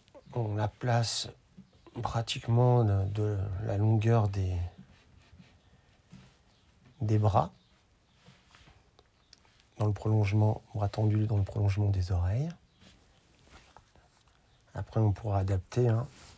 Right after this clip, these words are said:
en fonction de la morphologie et de la, de la souplesse du jour.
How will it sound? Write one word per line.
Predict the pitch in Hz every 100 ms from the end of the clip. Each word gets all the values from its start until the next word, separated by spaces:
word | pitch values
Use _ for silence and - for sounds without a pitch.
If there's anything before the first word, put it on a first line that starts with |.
| _ - - - - - - -
en | 98
fonction | 92 - 98 -
de | 98
la | 92
morphologie | 95 92 - 92 92 95 143 - _ - - _ - - - - _ _ _ -
et | - 98
de |
la, | 95 90 90 90 110
de |
la | 95
souplesse | 90 110 - 107 98
du | 98
jour. | 87 92 123